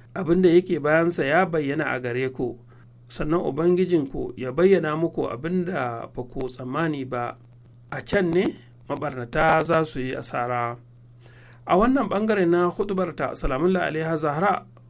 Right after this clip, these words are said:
ta tabbatar da maganarta ga mutane da suke cikin masallaci, wa'anda khalifa na farko ya ce tare da su ne yake gudanar da harkokin shugabanci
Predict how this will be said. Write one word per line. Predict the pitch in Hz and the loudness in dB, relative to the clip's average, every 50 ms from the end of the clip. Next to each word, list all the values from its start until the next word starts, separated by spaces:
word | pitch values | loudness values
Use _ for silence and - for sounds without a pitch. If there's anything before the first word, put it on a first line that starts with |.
| - - - - - - - - - - - | -20 -20 -20 -20 -20 -20 -20 -20 -20 -10 -4
ta | - 165 175 190 196 | 0 2 2 2 2
tabbatar | 190 - 220 214 214 214 208 233 233 196 | 0 -2 -6 -4 -4 -4 -4 -4 -4 -2
da | 196 185 175 160 147 143 139 - - | -2 0 0 0 0 -2 -6 -8 -10
maganarta | 170 156 143 135 156 190 190 190 165 147 - - 160 139 - - - - - - - - - - - - - - - | -6 -6 -4 0 2 2 2 2 2 0 -2 -4 -4 -4 -4 -6 -8 -18 -20 -20 -20 -20 -20 -20 -20 -20 -16 -8 0
ga | 165 175 147 135 135 135 | 2 2 2 2 0 -2
mutane | 147 175 180 - 180 165 151 151 160 170 | -2 -4 -2 -2 0 0 0 0 -2 0
da | 160 156 143 143 135 131 | 0 0 -2 -2 -4 -6
suke | - - - - - 147 139 | -6 -8 -8 -6 -6 -8 -6
cikin | - 151 160 160 | -6 -6 -4 -2
masallaci, | 170 170 165 180 170 170 170 170 165 - 190 175 175 - - - - - - - - - - | -4 -2 -2 -2 -2 -2 -2 -4 -6 -4 -2 -2 -2 -4 -8 -20 -20 -20 -20 -20 -18 -8 -4
wa'anda | - 127 139 175 196 196 180 185 165 151 143 135 127 | -2 0 0 0 -2 -2 -4 -4 -4 -2 -4 -6 -6
khalifa | - - 147 147 160 180 175 175 143 | -8 -8 -8 -6 -4 -4 -4 -4 -4
na | 160 165 | -4 -4
farko | - 190 180 180 - 185 180 180 | -4 -4 -6 -4 -2 0 0 0
ya | 185 190 190 190 | 0 0 -2 -4
ce | 190 - 190 160 143 123 113 - - - - - - - - | -4 -2 -2 -2 -2 -2 -8 -12 -20 -20 -20 -20 -20 -20 -12
tare | - 165 147 135 156 175 | -6 -4 -2 -2 -2 -2
da | 175 160 | -4 -6
su | - - 190 180 | -4 -2 -2 0
ne | 180 175 156 165 - | 0 0 0 -2 -4
yake | 208 208 190 - 185 156 | -4 -4 -2 -2 -2 0
gudanar | 151 165 165 196 196 208 208 | 0 -2 0 0 -2 -2 -2
da | 180 156 147 | -4 -4 -4
harkokin | 156 156 - 170 - - 175 165 | -4 -4 -4 -4 -4 -4 -6 -4
shugabanci | - 185 180 180 175 190 196 220 220 220 - 180 147 127 - | 0 -2 0 0 0 -2 -2 -4 -4 -4 -4 -4 -4 -4 -8